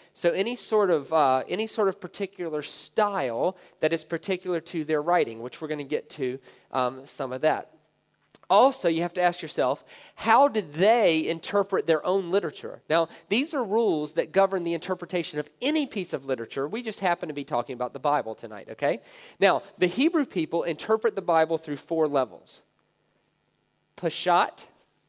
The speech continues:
Remez, Drosh, and Sud. Peshat, Remez, Drosh, and Sud. Interesting, the acronym on it is P R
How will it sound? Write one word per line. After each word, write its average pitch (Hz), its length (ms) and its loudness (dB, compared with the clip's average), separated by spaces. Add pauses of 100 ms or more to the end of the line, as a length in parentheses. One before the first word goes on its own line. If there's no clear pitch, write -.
(1700)
Remez, 165 800 2 (2000)
Drosh, 180 640 0 (1800)
and 131 160 -12
Sud. 117 540 -10 (1400)
Peshat, 202 540 2
Remez, 185 540 0
Drosh, 165 500 0
and 151 120 -12
Sud. 127 360 -6 (220)
Interesting, 190 460 -2
the 147 180 -6
acronym 170 540 0
on 123 160 0
it 131 160 -6
is 143 160 -10
P 190 480 -8
R 147 360 -2